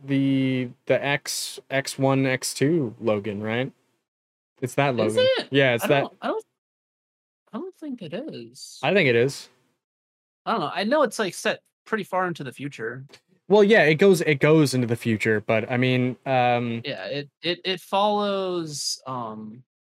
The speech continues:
Speaker 2: a classic comic story, which is the, uh, death of Wolverine, and then takes its own, like, little liberties.
Speaker 1: Yeah, I, I think that this movie,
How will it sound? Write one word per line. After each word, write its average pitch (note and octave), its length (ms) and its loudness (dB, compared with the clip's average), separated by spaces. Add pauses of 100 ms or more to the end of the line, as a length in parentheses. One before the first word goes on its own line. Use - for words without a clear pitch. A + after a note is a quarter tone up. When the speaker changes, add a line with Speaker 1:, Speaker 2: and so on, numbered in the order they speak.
Speaker 2:
a C3 60 -8
classic D3 600 -8 (680)
comic C#3 360 -8
story, C3 320 -6
which B2+ 180 -14
is C3 260 -14
the, G#2 280 -12
uh, E2 260 -10
death D3+ 300 -6
of C3 160 -8
Wolverine, A#2 560 -12
and A2 140 -14
then A2 220 -16
takes - 340 -14
its G#2+ 140 -18
own, A#2 200 -12
like, A#2+ 200 -12
little A2 280 -12
liberties. A2+ 640 -14 (680)
Speaker 1:
Yeah, F#3+ 520 2
I, F#3 280 0
I D#3+ 100 0
think G#3+ 460 -2
that D3+ 240 2
this C3+ 280 -2
movie, B2+ 760 0